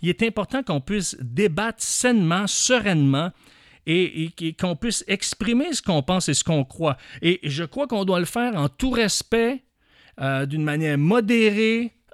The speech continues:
euh, et, et, et, mais intellectuellement, c'est nécessaire si on veut faire progresser la société.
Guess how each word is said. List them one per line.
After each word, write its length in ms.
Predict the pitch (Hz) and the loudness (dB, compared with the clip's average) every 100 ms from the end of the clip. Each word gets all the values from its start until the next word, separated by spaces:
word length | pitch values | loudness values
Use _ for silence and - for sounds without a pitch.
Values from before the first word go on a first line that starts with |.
| - | -8
euh, 500 | 131 131 131 123 - - | -6 -6 -8 -12 -14 -8
et, 100 | 156 | -6
et, 540 | 139 165 160 160 156 | -4 -4 -4 -6 -8
et, 160 | 135 156 - - | -10 -16 -16 0
mais 300 | 151 185 175 - - 165 - - | 2 4 0 -6 -14 -16 -6 0
intellectuellement, 920 | 254 262 247 240 - 208 190 233 254 | 0 2 0 0 0 2 4 4 2
c'est 200 | 202 170 | 4 6
nécessaire 680 | 202 - 185 - 247 233 | 4 2 -2 -2 0 0
si 120 | - | 0
on 100 | 156 | 0
veut 140 | 139 165 | 0 0
faire 260 | - 185 | -2 -4
progresser 520 | - 190 151 160 - 226 | -2 -4 -2 -2 -2 -2
la 100 | 156 | -2
société. 600 | - - - - 196 | -2 -6 -6 -8 -8